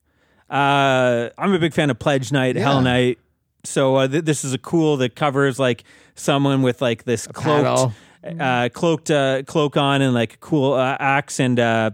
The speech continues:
Speaker 1: this almost, like, paper mache white face. I'm like, "Ah, I'm excited about this." Um,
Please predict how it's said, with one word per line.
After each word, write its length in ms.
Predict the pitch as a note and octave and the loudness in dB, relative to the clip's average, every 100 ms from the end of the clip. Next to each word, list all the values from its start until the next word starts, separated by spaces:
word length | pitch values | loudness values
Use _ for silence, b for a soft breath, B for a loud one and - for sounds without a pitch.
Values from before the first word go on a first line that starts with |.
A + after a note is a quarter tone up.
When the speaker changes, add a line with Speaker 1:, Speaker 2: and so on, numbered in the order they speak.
| - | -4
Speaker 1:
this 180 | A#2 - - | -8 -8 -6
almost, 260 | C#3 C#3 B2 | -2 -2 -4
like, 140 | G#2+ | -6
paper 280 | - C3 B2+ | -4 -2 0
mache 600 | B2 A#2+ A#2+ - A#2+ A#2+ | 0 -2 -4 -2 -2 0
white 260 | A#2 A#2 - - - - B B B B | 0 0 -6 -20 -20 -20 B B B B
face. 320 | - B3+ A3+ | -4 -2 0
I'm 100 | G3+ | 0
like, 160 | D#3+ C#3 | 0 0
"Ah, 160 | C4+ G#3+ | 0 2
I'm 100 | C3 | 0
excited 420 | B2+ - D#3+ F#3 | -2 0 2 2
about 240 | F3 F3 F#3+ | 2 2 2
this." 300 | F#3+ - - B B B - | 0 0 -8 B B B -4
Um, 440 | E3 G3 G3 F3+ | 0 2 2 -2